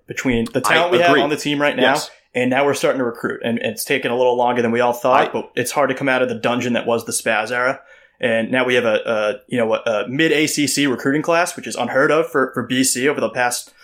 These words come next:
Speaker 1: I don't know, fifteen years plus. So you combine the, the recruiting class with, uh, Daz's ability to, to develop players, and not even just Daz, but the, the coaches that he hires.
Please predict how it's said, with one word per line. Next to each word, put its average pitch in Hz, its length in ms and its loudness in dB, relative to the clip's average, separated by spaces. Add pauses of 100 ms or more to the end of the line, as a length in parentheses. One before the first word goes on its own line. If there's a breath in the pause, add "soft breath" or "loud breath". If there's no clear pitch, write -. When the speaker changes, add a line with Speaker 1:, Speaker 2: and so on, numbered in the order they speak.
(160 loud breath)
Speaker 1:
I - 80 -4
don't 113 100 -2
know, 104 60 -6
fifteen 135 460 -2
years 120 240 0
plus. - 540 -4 (320 loud breath)
So 120 420 -2 (200)
you 131 120 -6
combine 139 400 2
the, 127 100 0
the 123 100 -8
recruiting 165 360 -2
class 170 580 0 (300)
with, 131 420 -2 (160)
uh, 120 280 0 (320)
Daz's 139 340 0
ability 131 360 4
to, 117 400 0
to 113 160 -2
develop 123 380 0
players, 113 260 0
and 127 80 -2
not 180 120 2
even 175 120 -2
just 170 160 -2
Daz, 123 240 -2
but - 160 -12
the, 110 100 -6
the - 120 -12
coaches 135 380 0
that 135 100 2
he 139 80 -2
hires. 110 560 -4